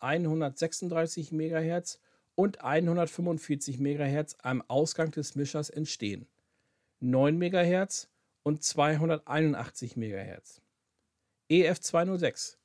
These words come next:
Wie sollte eine Mischstufe beschaffen sein, um unerwünschte Abstrahlung zu vermeiden? Sie sollte gut abgeschirmt sein. E F zweihundertsieben. Wie sollte ein Oszillator aufgebaut werden,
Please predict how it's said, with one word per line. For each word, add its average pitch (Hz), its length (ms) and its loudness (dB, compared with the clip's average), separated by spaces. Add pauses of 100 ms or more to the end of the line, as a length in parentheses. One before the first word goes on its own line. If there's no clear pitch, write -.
(420)
Wie 196 160 0
sollte 185 340 4
eine 147 220 4
Mischstufe 180 560 0
beschaffen 165 500 -2
sein, 143 400 0 (420)
um 185 200 4
unerwünschte 175 840 0
Abstrahlung 160 640 0
zu - 160 -4
vermeiden? 147 540 0 (720)
Sie 143 160 0
sollte 156 400 4
gut 165 260 -4
abgeschirmt 127 680 -2
sein. - 280 -12 (1500)
E 185 160 4
F 175 200 0
zweihundertsieben. 147 760 0 (920)
Wie 240 200 8
sollte 190 340 6
ein 139 160 6
Oszillator - 880 2
aufgebaut 160 640 2
werden, 165 340 4